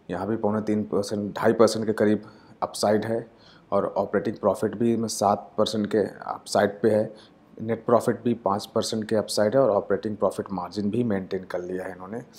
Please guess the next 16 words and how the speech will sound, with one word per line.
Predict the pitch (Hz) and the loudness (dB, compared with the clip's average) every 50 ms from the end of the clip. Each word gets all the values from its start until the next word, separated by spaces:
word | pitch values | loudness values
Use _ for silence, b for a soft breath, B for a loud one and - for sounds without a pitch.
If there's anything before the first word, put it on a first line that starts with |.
| B B B B B - | B B B B B -8
ज़ीरो | 98 98 113 117 120 | -2 0 4 4 6
दशमलव | 107 107 - - 95 98 110 - 110 | 6 6 4 2 -2 -2 0 2 2
एट | 107 107 | 2 2
वन | 104 104 101 | 0 -4 -2
परसेंट | - 92 90 - - 98 101 | -2 -4 -4 -4 -6 -4 -4
की | - - - | -4 8 8
अपसाइड | 110 101 - - - 98 90 92 90 | 8 8 8 0 0 0 0 0 -6
है। | - 95 - - _ _ _ _ _ _ _ _ _ _ _ _ _ _ _ b b b b b b b b b b b b _ _ | -8 -14 -16 -18 _ _ _ _ _ _ _ _ _ _ _ _ _ _ _ b b b b b b b b b b b b _ _
शेयर | - - - 147 139 127 | -10 2 6 6 8 8
होल्डिंग | 127 131 135 127 139 139 | 8 8 8 8 8 6
में | 135 135 | 6 6
देखिए, | 123 131 131 131 131 | 6 6 6 6 4
यहाँ | 131 127 123 | 2 2 2
फिफ्टी | 123 - - - - _ - 123 | 0 -2 -10 -18 -20 _ -8 -8
टू | 110 - 127 113 | -2 -2 -2 2
परसेंट | - 120 113 - 127 123 127 123 123 | 4 4 4 4 2 0 -2 -2 -8